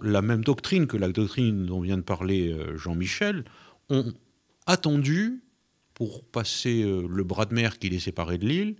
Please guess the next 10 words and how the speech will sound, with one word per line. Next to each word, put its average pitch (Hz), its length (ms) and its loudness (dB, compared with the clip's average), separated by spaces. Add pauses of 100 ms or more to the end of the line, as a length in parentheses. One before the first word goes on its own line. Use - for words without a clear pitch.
(440)
que 156 100 4
les 117 280 4
forces 104 260 -4
d'intervention 120 760 0
qui 180 540 -2
avaient 117 200 0
fait 131 140 -4
l'objet 117 360 0
d'une 113 180 0
diversion, 117 640 0